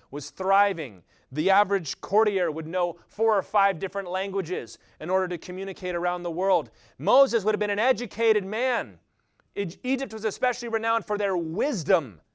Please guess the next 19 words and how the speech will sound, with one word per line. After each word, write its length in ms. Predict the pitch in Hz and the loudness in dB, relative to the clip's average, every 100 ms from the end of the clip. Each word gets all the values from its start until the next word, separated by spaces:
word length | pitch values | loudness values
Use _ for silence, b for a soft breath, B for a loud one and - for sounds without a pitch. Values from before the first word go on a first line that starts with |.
| _ _ _ - | _ _ _ -8
Even 260 | 208 240 | -4 -2
later 220 | 220 220 | 0 2
on, 160 | 233 185 | 2 0
Solomon 580 | - 214 226 269 214 156 | -2 4 6 6 2 -6
is 80 | 147 | -8
gonna 180 | 170 | -10
talk 280 | 160 190 185 | -4 -2 -2
about 240 | 185 185 180 | -2 -2 -2
one 120 | 180 | -4
who 100 | 185 | -4
had 100 | 165 | -4
mastered 600 | 156 185 220 - 196 170 b b | -4 -4 -6 -6 -8 -8 b b
the 120 | 170 | -2
Egyptian 640 | 190 135 233 240 208 202 165 | -2 0 -2 -2 -6 -4 0
wisdom 560 | 208 226 139 190 175 - b b | 0 0 0 -4 -4 -10 b b
literature, 760 | 156 208 196 156 143 107 76 _ _ _ _ _ _ _ _ - | -4 -2 -2 -4 -6 -8 -8 _ _ _ _ _ _ _ _ -12
which 200 | 156 175 | -6 -2
is 240 | 170 135 | -2 -2
just 260 | 175 180 | -4 -6